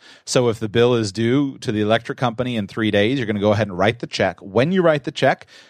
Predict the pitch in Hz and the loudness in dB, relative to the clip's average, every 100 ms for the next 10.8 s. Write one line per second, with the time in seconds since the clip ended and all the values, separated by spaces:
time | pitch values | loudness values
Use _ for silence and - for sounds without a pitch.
0 | _ 98 95 117 117 104 147 143 143 131 | _ -6 0 0 -2 -6 -4 -4 -6 -8
1 | 131 139 156 156 _ _ _ _ _ _ | -6 -8 -8 -12 _ _ _ _ _ _
2 | 104 90 107 107 104 117 147 - - _ | -18 -4 2 2 2 0 -2 -6 -20 _
3 | _ _ _ _ _ _ _ 107 98 117 | _ _ _ _ _ _ _ -10 -2 2
4 | 120 131 147 135 _ - 98 131 131 107 | 4 4 0 -8 _ -12 -6 -6 -6 -8
5 | 107 127 123 147 127 95 - 117 117 110 | -10 -4 -2 -2 -4 -8 -2 -2 -2 -6
6 | 107 98 87 85 85 101 127 - - - | 0 0 0 -8 -8 -8 -12 -20 -20 -6
7 | 117 117 117 143 160 147 139 131 - 131 | -2 -2 0 0 0 0 0 -2 -6 -8
8 | 101 104 104 85 - - - _ _ _ | -4 0 0 -2 -12 -18 -18 _ _ _
9 | _ _ _ _ _ _ - 107 107 120 | _ _ _ _ _ _ -6 -2 0 0
10 | 101 110 95 98 87 82 - - | -2 -4 -2 -2 -2 -8 -12 -16